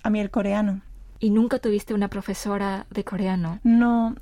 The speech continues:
Speaker 1: mis amigos, a ver, cuando hablo con mis amigos, si,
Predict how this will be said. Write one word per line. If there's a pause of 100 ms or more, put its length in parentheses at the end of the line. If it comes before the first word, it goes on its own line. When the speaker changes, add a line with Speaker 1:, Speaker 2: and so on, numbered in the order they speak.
Speaker 1:
mis
amigos,
a
ver,
cuando
hablo
con
mis
amigos,
si,